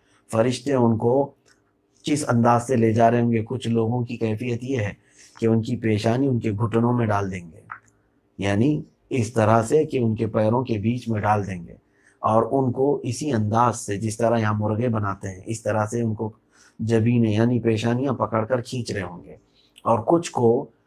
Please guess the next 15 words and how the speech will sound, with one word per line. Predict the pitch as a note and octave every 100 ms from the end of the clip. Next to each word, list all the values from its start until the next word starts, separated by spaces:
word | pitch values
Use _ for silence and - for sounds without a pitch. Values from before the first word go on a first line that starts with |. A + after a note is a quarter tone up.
| _ -
उनकी | D3 C3 B2 A#2
अंतड़ियाँ | A#2+ A2+ B2 B2+ D3+ D3
पेट | - B2 C3+ C3
में | A#2+ A2+
से | A#2
नहीं | A2+ A#2 C3 - _ _ -
बल्कि | G#2 A2+ A2+
पीछे | A2 A#2+ A#2 D3+
के | D3 A#2
मकाम | G#2+ A#2 B2+ C3
से | B2
बाहर | G#2 F#2+ A#2
कर | A2+ A2
दी | F#2 G#2+
जाएंगी | F#2+ F2+ - -